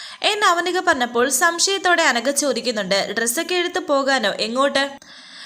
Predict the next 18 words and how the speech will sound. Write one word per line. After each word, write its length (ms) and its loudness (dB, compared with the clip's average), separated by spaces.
"അതൊക്കെ 340 4
ഞാൻ 220 2
പറയാം, 360 4
ഇനി 180 -2
ഇവിടെ 200 0
നിൽക്കുന്നത് 440 0
നമുക്ക് 300 0
ആപത്താണ്" 580 4
എന്ന് 220 2
അവന്തിക 360 2
പറഞ്ഞപ്പോൾ 480 2
വീണ്ടും 400 -2
അനഘ 260 2
സംശയം 520 0
ചോദിച്ചുകൊണ്ടേയിരിക്കുന്നു. 1080 -2
"നമുക്ക് 340 -2
ആപത്തോ? 460 2
എന്താപത്ത്? 760 2